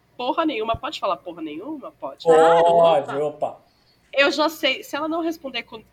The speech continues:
Speaker 1: pelo menos o nome de uma das bandas, ou, sei lá, pelo menos uma banda, ou com o link de uma playlist, sei lá, whatever, ela não leu o que tá escrito, então já elimina, porque a pessoa já não leu, né?
Speaker 2: É, isso é
Speaker 1: E
Speaker 2: verdade.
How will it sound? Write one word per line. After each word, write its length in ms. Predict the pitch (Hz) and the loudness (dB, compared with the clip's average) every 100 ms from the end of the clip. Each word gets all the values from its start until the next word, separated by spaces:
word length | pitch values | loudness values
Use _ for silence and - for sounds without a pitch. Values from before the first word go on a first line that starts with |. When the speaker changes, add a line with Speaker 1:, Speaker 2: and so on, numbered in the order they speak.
| _ | _
Speaker 1:
pelo 240 | 269 370 277 | -6 -4 -4
menos 440 | 233 294 302 226 | -4 -4 -4 -8
o 40 | |
nome 380 | 220 208 220 220 _ _ _ _ _ | -6 -6 -4 -10 _ _ _ _ _
de 140 | - 214 | -10 -6
uma 180 | 226 | -4
das 260 | 226 214 196 | -2 -2 -4
bandas, 680 | 160 175 196 233 196 185 185 | -6 -4 -2 -2 -2 -2 -6
ou, 400 | 185 180 170 165 | -6 -6 -8 -12
sei 160 | - | -10
lá, 220 | 202 160 160 | -6 -6 -8
pelo 180 | 180 | -14
menos 180 | 196 240 | -14 -14
uma 160 | 233 226 | -10 -10
banda, 420 | - 180 214 190 | -8 -8 -6 -6
ou 260 | 180 175 165 _ | -6 -6 -10 _
com 60 | |
o 40 | 190 | -10
link 280 | 202 208 214 | -10 -12 -14
de 80 | |
uma 140 | 202 196 | -10 -10
playlist, 600 | - 202 185 180 190 - | -8 -10 -10 -14 -14 -16
sei 200 | - 277 | -12 -10
lá, 180 | 262 175 | -4 -4
whatever, 440 | 175 180 180 180 175 _ _ - | -2 -4 -6 -8 -16 _ _ -8
ela 160 | 196 | -6
não 220 | 202 226 | -4 -4
leu 180 | 320 226 | -2 -4
o 40 | 226 | -6
que 120 | - | -10
tá 120 | 190 | -8
escrito, 600 | 175 - 175 180 - 370 - _ _ | -10 -12 -16 -16 -14 -18 -18 _ _
então 340 | 233 - 226 214 | -12 -4 -2 -2
já 320 | 226 208 - | 0 0 0
elimina, 540 | 220 269 311 214 277 330 | -6 -4 -4 -4 -8 -8
porque 160 | - | -8
a 40 | 214 | -10
pessoa 400 | 190 - 190 185 | -10 -14 -10 -8
já 140 | 196 | -8
não 180 | 196 233 | -12 -14
leu, 320 | 208 175 208 | -12 -10 -10
né? 240 | 269 196 311 _ _ _ - - - 247 - - 190 - 196 190 _ - _ | -10 -12 -14 _ _ _ -20 -20 -6 -4 -4 -12 -16 -14 -18 -18 _ -20 _
Speaker 2:
É, 160 | 151 123 | -10 -10
isso 140 | - | -10
é 40 | - | -12
Speaker 1:
E 20 | |
Speaker 2:
verdade. 440 | 240 254 131 120 | -4 -2 -2 -6